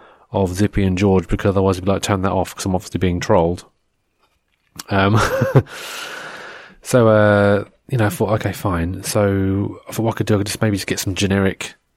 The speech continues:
visualizations or whatever, just some generic video, whatever,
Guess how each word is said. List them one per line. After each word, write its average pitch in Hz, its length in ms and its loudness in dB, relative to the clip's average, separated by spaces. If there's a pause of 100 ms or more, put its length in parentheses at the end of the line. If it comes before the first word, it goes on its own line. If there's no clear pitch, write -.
visualizations 95 1000 0
or 95 40 2
whatever, 90 240 0
just 101 140 0
some 98 140 -2
generic 87 580 -2 (640)
video, 90 460 0
whatever, 90 360 0